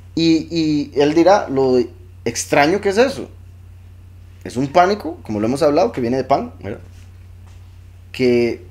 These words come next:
por ninguna razón. Veamos, como el hermano en la calle era cosa seria. Pero en su vida espiritual, en su interior, solo miedo. Eso es algo espiritual.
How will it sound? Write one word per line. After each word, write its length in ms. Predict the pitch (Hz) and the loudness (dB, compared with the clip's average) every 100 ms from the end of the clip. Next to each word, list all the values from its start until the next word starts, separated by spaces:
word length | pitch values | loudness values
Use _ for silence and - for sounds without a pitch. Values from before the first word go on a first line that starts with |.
| - | -6
por 140 | 143 | -2
ninguna 340 | 135 131 151 180 | -2 0 0 2
razón. 380 | 180 240 220 - - - - - - - - | 0 0 -4 -12 -20 -20 -20 -20 -20 -18 -2
Veamos, 260 | 139 160 | 0 0
como 180 | 143 131 | -2 0
el 60 | 127 | 2
hermano 320 | 127 214 214 | 4 2 2
en 60 | 143 | 0
la 120 | - | 2
calle 340 | 165 202 226 | 4 6 6
era 340 | 214 254 285 - - - | 6 4 2 -8 -20 -8
cosa 260 | - 185 226 | -2 2 2
seria. 420 | 185 165 131 101 - - - - - - - | 4 4 2 -8 -12 -20 -20 -20 -20 -16 -6
Pero 160 | 135 | -2
en 80 | 135 | -2
su 160 | - 135 | -4 2
vida 160 | 175 | 2
espiritual, 500 | 190 180 147 185 214 | 2 -2 -2 0 -2
en 100 | 202 | -2
su 80 | 143 | -4
interior, 400 | 135 135 131 208 | -4 -2 0 0
solo 220 | 214 202 | 0 -2
miedo. 240 | 160 127 113 - - - - - - - - - - | -2 -6 -8 -18 -20 -20 -20 -20 -20 -20 -20 -16 -6
Eso 220 | 147 165 | -6 -4
es 80 | 151 | -4
algo 180 | 135 143 | -4 -4
espiritual. 540 | 170 165 165 254 | -4 -4 0 -2